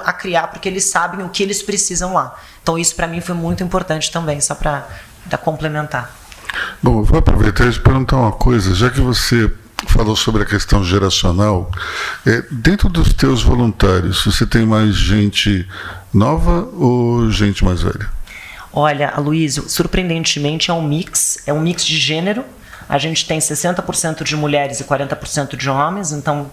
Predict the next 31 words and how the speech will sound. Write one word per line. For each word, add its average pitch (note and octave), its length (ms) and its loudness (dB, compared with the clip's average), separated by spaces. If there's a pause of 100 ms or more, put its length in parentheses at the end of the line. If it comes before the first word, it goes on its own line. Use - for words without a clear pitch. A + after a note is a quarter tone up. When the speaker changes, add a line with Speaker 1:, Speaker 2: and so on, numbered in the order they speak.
Speaker 1:
tá C#3 300 -4
ok. E3+ 520 -6 (540)
E, F#3 520 -2 (440)
e G3+ 80 6
assim, E3+ 520 0
foi F3+ 200 -2
difícil A#3+ 640 -2
engajar, E3+ 1040 -2 (180)
é, D#3 300 0
os D3+ 100 -6
sócios E3+ 720 -2
e - 20 4
a D#3 80 4
alta E3 240 -2
cúpula, C#3+ 400 -4
mas D#3 160 0
sem E3 320 -2
elas, F3 640 -2
isso D#3 240 -2
ia D#3+ 100 0
morrer F3 320 -2
no F3+ 120 0
tempo. - 440 -6 (440)
Então, F3+ 420 0
eles G3+ 300 0
eu F#3+ 80 0
fui G3 160 -2
um - 20 -4
pouco G3+ 260 0
mais G3 200 -2
incisiva. E3 720 -2